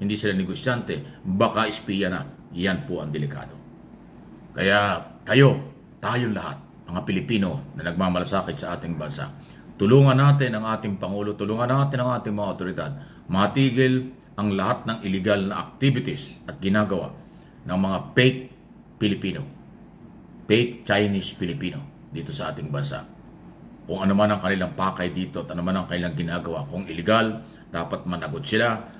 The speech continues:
makulong, saka i-deport. At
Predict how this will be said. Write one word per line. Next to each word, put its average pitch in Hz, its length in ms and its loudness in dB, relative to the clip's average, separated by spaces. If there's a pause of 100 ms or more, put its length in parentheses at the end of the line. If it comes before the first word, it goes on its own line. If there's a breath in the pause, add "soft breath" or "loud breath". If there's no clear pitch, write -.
(160 loud breath)
makulong, 104 880 2
saka 82 400 -4
i-deport. 80 400 -6 (1040)
At 107 240 2